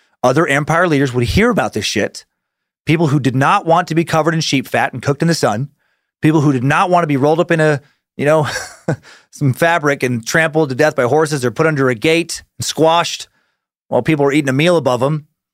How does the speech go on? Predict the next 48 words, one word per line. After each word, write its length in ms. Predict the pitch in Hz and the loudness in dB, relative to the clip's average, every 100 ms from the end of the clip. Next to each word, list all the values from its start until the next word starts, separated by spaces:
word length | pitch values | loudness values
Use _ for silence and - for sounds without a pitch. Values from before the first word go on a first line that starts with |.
| _ _ _ _ _ - | _ _ _ _ _ -6
And, 300 | 123 135 120 | -4 -2 0
you 80 | 135 | 0
know, 100 | 147 | 2
so 140 | 143 | 2
then 120 | 147 | 2
that, 200 | 160 147 | 2 0
then 160 | 139 170 | 0 0
when 100 | 160 | 2
those 140 | 151 | 0
people 260 | 151 170 156 | 0 -2 0
are 80 | 143 | 0
asked 240 | 147 156 | 0 -2
to 80 | 151 | -2
surrender 400 | - 151 156 131 | 0 0 0 2
later, 240 | 156 185 | 2 2
that's 160 | 165 160 | 0 0
the 60 | 156 | -2
kind 120 | 165 | -2
of 60 | |
shit 140 | 151 175 | 0 -2
that's 120 | 165 | 0
going 140 | 175 | 2
around 160 | 175 175 | 2 2
in 60 | 160 | 2
their 100 | 156 | 2
heads. 400 | 185 143 - - | 2 0 -4 -18
Like, 160 | 113 - | -16 -10
"Ah, 100 | - | -10
do 120 | 110 | -8
I 40 | |
really 200 | 113 123 | -6 -2
wanna 140 | 123 123 | -2 -2
be 80 | 120 | -4
smushed 300 | - 127 - | -4 -4 -2
by 120 | 117 | -2
a 40 | |
gate? 300 | 113 127 135 _ _ _ _ _ _ _ | 0 -2 -2 _ _ _ _ _ _ _
Or 40 | - | -14
should 140 | - | -8
I 40 | 101 | -8
just 180 | 98 | -6
give 120 | - 104 | -2 -2
these 140 | 104 | -2
dudes 180 | 104 95 | -2 -4
some 100 | 101 | -2
gold 180 | 95 92 | -2 -2
right 180 | 92 | -4
now?" 240 | 92 90 | -8 -10